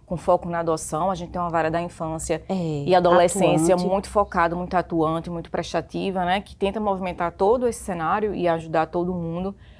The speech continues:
Speaker 1: mas a sociedade ainda, é, vê a adoção com, com preconceito.
Speaker 2: É.
Speaker 1: Por quê? E, e de que forma a gente poderia ajudar a,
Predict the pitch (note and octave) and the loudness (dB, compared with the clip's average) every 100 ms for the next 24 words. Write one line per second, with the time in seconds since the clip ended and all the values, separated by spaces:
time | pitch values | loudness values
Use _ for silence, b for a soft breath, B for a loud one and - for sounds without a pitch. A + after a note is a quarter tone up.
0 | b F#3+ G#3 A3+ A#3 B3 B3 G#3+ F3+ F3 | b 2 2 2 0 0 4 4 6 6
1 | G3+ A3+ B3 - F#3+ F#3+ G#3 G#3 G#3+ G#3+ | 4 2 0 2 2 2 0 2 4 2
2 | E3+ E3+ E3 E3 b b b b E3 G#3+ | 0 -2 -4 -6 b b b b 4 4
3 | B3 A#3 A3+ A3 G3 F#3 G3 A3 A#3+ A#3 | 6 6 4 4 0 2 0 -2 -4 -2
4 | A#3 B3+ B3+ - - B3+ C4 B3+ C4 F#3 | 0 0 -2 -6 2 2 6 4 4 -2
5 | - F3+ D3 - D3+ D3 - - - - | 0 0 0 -4 -10 -12 -18 -20 -20 -6
6 | G#3+ F3 F3 F3+ G3 C#4 D#4 - B3 F3+ | -2 -2 -4 -8 0 2 2 2 4 6
7 | F3 G3+ G#3+ A3 G#3+ - F#4+ - A3 A3+ | 4 2 -2 -2 -4 -6 -8 2 6 6
8 | C#4 C4+ A#3 G#3+ G#3 G#3 G#3+ G#3 G3+ G3 | 6 4 4 2 -2 -4 0 0 2 2
9 | G3 F#3+ F#3 E3+ F3+ G3+ - F3 F#3 G#3 | 0 0 2 4 6 4 2 0 2 0
10 | G3 | -2